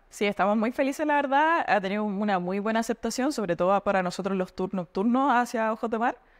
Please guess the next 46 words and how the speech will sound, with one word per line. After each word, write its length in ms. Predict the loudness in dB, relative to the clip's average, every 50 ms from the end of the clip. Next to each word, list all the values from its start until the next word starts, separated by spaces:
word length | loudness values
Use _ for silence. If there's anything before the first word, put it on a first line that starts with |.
| _ _ _ _ _ -4
eh, 680 | 0 2 2 2 2 2 0 0 0 0 0 -2 -4 -2
con 340 | 0 0 0 0 -2 -2 -2
mucha 220 | -2 -2 -2 -2
gente 220 | -2 -2 0 0 0
que 100 | 0 2
quiere 160 | 2 2 2
asistir. 460 | 0 -2 -8 -2 2 2 2 2 2 0
Los 180 | 0 -2 -2
cupos 280 | 0 -2 0 0 0 -2
se 140 | 0 0 0
van, 420 | 2 2 0 0 -2 -4 -6 -4 -4
eh, 560 | -2 0 0 0 0 0 -2 -2 -4 -4 -8 -8 -12 _ _ _ _ _ _ -6
yendo 320 | 0 0 2 2 2 0
muy 120 | 0 -2
rápido 360 | 2 4 2 4 4 2 0 2
también, 380 | 2 0 2 0 0 0 0
así 200 | -2 -2 -4 -4 -2
que 160 | 0 0 0
es 260 | 0 0 -2 -2 -4 -2 0
al-, 180 | 0 0 0 -2
es 200 | -8 -8 -6 -4
muy 200 | -4 -2 2 2
alta 180 | 2 2 2 2
la 120 | 0 2
convocatoria. 600 | 2 0 0 0 2 0 2 2 2 0 2 2
El 60 | 2 2
año 160 | 0 0 -2
pasado 260 | -2 -2 -2 -2 -2
tuvimos 240 | 0 -2 -2 -2 0
más 160 | -2 -2 -2
de 80 | -2 -4
seiscientas 380 | -4 -4 -6 -4 -4 -4 -4
personas 420 | -4 -6 -8 -4 -4 -2 -2 -2 -2
participando 640 | -4 -4 -4 -4 -4 -2 -2 0 0 0 0 0
en 80 | 2 2
las 340 | 0 0 0 -2 -2 -4 -6 _ _ _ _ _ _ _
actividades 720 | 0 0 0 0 0 -2 0 2 4 4 4 4 2 0 -2
de 120 | -2 0 0
la 240 | 0 0 0 -2 -4
Cuenca 240 | -4 -6 -4 -2 -2
Baja, 280 | -2 -2 -2 -4 -6
así 220 | -6 -4 -4 -4 -4
que 220 | -2 -2 -2 -2
este 240 | -2 -4 -2 0 0
año 160 | 0 0 -2
esperamos, 600 | -4 -4 -2 0 0 0 0 0 -2 -2 -4 -8